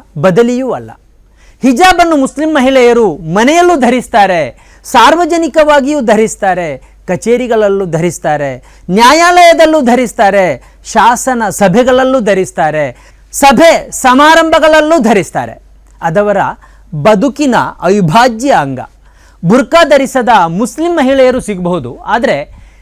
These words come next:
ಹಿಜಾಬ್ ಧರಿಸದ ಮುಸ್ಲಿಂ ಮಹಿಳೆಯರು ಸಿಗುವುದು ಅಪರೂಪದಲ್ಲಿ ಅಪರೂಪ. ಹಿಜಾಬ್ ಫ್ಯಾಷನ್ ಅಲ್ಲ, ಅದು ಬದುಕಿನ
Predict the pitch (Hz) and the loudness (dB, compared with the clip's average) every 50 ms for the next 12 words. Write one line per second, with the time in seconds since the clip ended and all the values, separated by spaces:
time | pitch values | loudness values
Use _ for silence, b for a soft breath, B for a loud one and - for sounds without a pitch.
0 | b b _ 160 160 147 143 208 233 226 - 175 156 190 190 180 175 - - 170 | b b _ -8 -8 -4 0 0 0 0 0 -2 -4 -4 -2 -2 -4 -4 -6 -8
1 | 156 165 156 156 156 151 156 180 170 - - 220 233 220 208 185 165 170 170 170 | -8 -6 -6 -6 -6 -8 -8 -10 -12 -12 -12 -10 -8 -6 -6 -6 -6 -6 -6 -4
2 | 160 160 151 143 143 - - 170 147 185 190 190 165 139 120 - - b b b | -4 -4 -6 -6 -8 -8 -8 -8 -6 -4 -4 -4 -4 -4 -8 -10 -12 b b b
3 | b b b - 202 - _ 294 302 302 302 311 262 254 311 302 254 269 233 190 | b b b -4 -4 -2 _ 2 2 4 2 0 0 0 -2 0 0 0 -2 -2
4 | 151 147 202 185 156 - 151 135 123 110 - 104 - _ _ - _ _ b b | -4 -4 -4 -4 -4 -4 -6 -8 -8 -10 -12 -16 -16 _ _ -20 _ _ b b
5 | b b b - 262 226 269 349 349 330 294 - - 214 214 214 - 233 196 165 | b b b -2 0 2 2 2 2 2 0 -2 0 -2 -2 0 -2 -4 -4 -4
6 | 143 123 110 - _ _ _ _ 185 180 175 196 160 123 b b b b b 147 | -8 -10 -12 -16 _ _ _ _ -6 -2 -2 -2 -2 -2 b b b b b -2
7 | 190 202 180 254 240 - 262 269 214 | -2 0 0 -2 -4 -4 -6 -6 -4